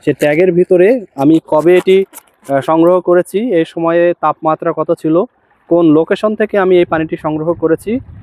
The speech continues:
এবং, আহ, এটা পানিটা, আহ, সোর্সটা কোথায়, কী ধরনের সোর্স, এই বিষয়গুলো আমাকে উল্লেখ করতে হবে এবং একই সাথে সাথে আমার উপযুক্ত একটি কোড এখানে দিয়ে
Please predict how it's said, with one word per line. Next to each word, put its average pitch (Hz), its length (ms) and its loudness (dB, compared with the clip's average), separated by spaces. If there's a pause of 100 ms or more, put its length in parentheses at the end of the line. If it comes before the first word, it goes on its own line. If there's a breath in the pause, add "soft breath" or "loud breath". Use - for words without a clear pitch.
(140)
এবং, 151 300 0
আহ, 143 600 -2 (100)
এটা 165 360 0
পানিটা, 175 480 0
আহ, 143 320 -6
সোর্সটা 208 560 -2
কোথায়, 185 540 -4 (460)
কী 190 140 2
ধরনের 185 360 0
সোর্স, 202 440 0 (240)
এই 170 180 4
বিষয়গুলো 185 480 2
আমাকে 170 280 0
উল্লেখ 156 320 2
করতে 151 280 -4
হবে 147 300 0 (320 soft breath)
এবং 165 260 2 (180)
একই 151 220 -2
সাথে 202 260 -4
সাথে 226 400 -2
আমার 180 300 2 (100)
উপযুক্ত 180 520 0
একটি 202 380 0
কোড 196 240 2
এখানে 170 460 0
দিয়ে 151 380 2